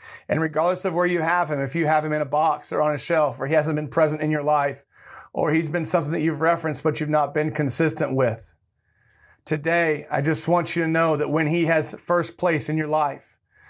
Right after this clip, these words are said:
when you live out what Matthew six thirty-three really, really says,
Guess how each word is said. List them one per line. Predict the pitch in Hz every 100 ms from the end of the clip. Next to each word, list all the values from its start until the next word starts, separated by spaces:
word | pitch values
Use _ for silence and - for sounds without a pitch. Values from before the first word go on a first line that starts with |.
| - _
when | 160
you | 175 165
live | 170 175
out | 156 151
what | 160 160
Matthew | 156 156 160
six | - 170 165
thirty-three | 170 151 139 156 165
really, | 143 143 170 180 165
really | 160 165 147
says, | - 156 135 117 -